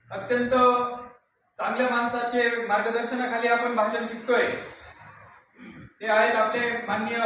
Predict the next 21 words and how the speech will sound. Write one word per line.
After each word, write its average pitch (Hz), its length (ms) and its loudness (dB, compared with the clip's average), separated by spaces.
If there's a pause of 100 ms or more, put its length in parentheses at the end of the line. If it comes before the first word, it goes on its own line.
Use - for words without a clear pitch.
(840)
सुशील 240 300 -10
कंचे 233 280 -2
सर. - 420 -4 (920)
कंचे 196 300 -4
सरांचा 240 760 0 (800)
आपल्याला, 233 400 0 (640)
अ, 185 80 -10 (1000)
शिकवण-, 240 360 -6
त्यांची 240 220 -6
शिकवण्याची 240 460 -4
जी 240 140 -8
पद्धत 240 380 -2
बघितली 214 580 -4
ती 196 80 -4
अत्यंत 208 380 -2 (840)
छान 233 220 4
आणि 240 380 2
सोप्या 247 360 -2
शब्दात - 720 0 (280)
आणि - 180 -8
त्यांच्या, 220 340 0